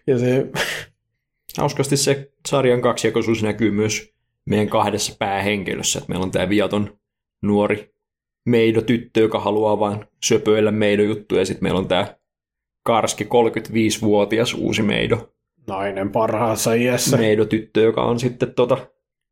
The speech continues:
Speaker 2: enemmän ehkä tota, ansioitunut tässä ammuskelun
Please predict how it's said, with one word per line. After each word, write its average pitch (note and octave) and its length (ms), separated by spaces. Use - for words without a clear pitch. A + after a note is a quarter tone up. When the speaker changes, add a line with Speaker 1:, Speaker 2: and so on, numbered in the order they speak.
Speaker 2:
enemmän G#2 380
ehkä G#2+ 240
tota, - 220
ansioitunut G#2 580
tässä - 260
ammuskelun G#2 760